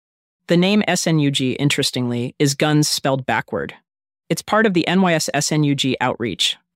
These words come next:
This program plays a crucial role in engaging with high-risk individuals and working towards violence prevention in communities. The Peace Rally saw the collaboration of S N U G with other groups like Save Our Streets and various community leaders.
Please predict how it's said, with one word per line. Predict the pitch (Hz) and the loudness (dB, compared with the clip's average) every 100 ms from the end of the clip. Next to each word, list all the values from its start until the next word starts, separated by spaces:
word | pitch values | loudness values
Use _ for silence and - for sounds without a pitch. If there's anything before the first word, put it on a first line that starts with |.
| _ _ _ _ | _ _ _ _
This | 208 - | -2 0
program | 240 214 214 196 | 0 2 2 2
plays | 170 147 | 2 0
a | 139 | 0
crucial | - 220 - 185 | 0 2 2 2
role | 139 135 | 2 2
in | 131 | 2
engaging | 131 135 139 143 135 | 0 0 0 2 0
with | 127 | -2
high-risk | 135 135 135 - | -2 0 0 -2
individuals | 131 123 123 120 127 123 - | -4 -2 -4 -4 -4 -4 -4
and | 120 | -6
working | 127 131 131 | -4 -4 -4
towards | - 120 123 | -4 -4 -4
violence | 117 120 123 - | -2 -2 -4 -6
prevention | - 120 120 120 | -6 -4 -4 -4
in | 117 123 | -6 -6
communities. | 131 123 113 90 - - - _ _ _ _ _ _ _ _ - | -4 -4 -4 -6 -8 -10 -12 _ _ _ _ _ _ _ _ -6
The | |
Peace | 165 302 311 | -2 0 0
Rally | 170 139 139 | 2 2 2
saw | 135 160 151 | 0 0 0
the | 143 | -2
collaboration | - 143 151 139 151 - 131 | 0 0 2 2 2 2 -2
of | 120 | -2
S | 135 143 | -2 0
N | 139 | 0
U | 135 | 0
G | 131 135 131 - | 0 -2 -4 -4
with | 127 - | -6 -2
other | 139 147 | 0 0
groups | 131 120 104 - | 0 -4 -2 -4
like | 117 | -4
Save | - 143 135 | 0 2 2
Our | |
Streets | 123 - 139 120 - | 0 0 -2 -2 -4
and | - 127 | -4 0
various | 127 127 120 - | 2 2 0 -2
community | - 127 127 120 | -2 0 0 -2
leaders. | 120 117 - - - | -4 -6 -6 -8 -8